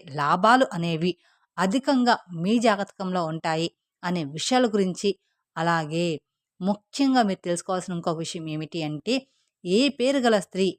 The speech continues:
ఈ రాశి వారికి అతిపెద్ద శత్రువు, మీ జీవితం ఏ విధంగా నాశనం అవుతుంది, ఆమె నుంచి మీరు ఏ విధంగా బయటపడాలి అనే విషయాలతో పాటుగా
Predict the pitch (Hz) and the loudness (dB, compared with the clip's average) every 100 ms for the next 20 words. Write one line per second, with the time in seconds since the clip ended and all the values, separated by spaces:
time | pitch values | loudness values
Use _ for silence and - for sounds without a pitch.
0 | _ 185 180 160 170 208 202 165 - 196 | _ -2 -2 -2 -2 0 0 0 -4 -12
1 | - 175 185 185 165 185 - 156 - 160 | -12 -14 -10 -8 -4 -4 -4 -6 -6 -6
2 | 151 170 - - _ _ 185 202 254 208 | -2 -2 -4 -8 _ _ -2 4 4 4
3 | 214 202 214 - 175 165 185 180 190 190 | 0 -2 -4 -6 -6 -2 -2 -2 -2 -2
4 | 160 151 - 165 156 - 156 156 156 _ | -4 -6 -8 -6 -6 -6 -8 -6 -8 _
5 | _ _ 190 240 262 240 226 - 220 - | _ _ 2 4 4 2 -2 -2 -4 -4
6 | _ _ 175 190 247 233 - _ 160 190 | _ _ 0 4 6 6 0 _ 0 2
7 | 196 180 240 254 185 170 170 165 160 156 | 2 2 4 4 4 0 -2 -2 0 0
8 | 151 - _ 160 160 147 139 175 160 156 | -4 -10 _ -8 -6 -6 -6 -6 -4 -8
9 | - 151 156 190 | -6 -6 -4 -2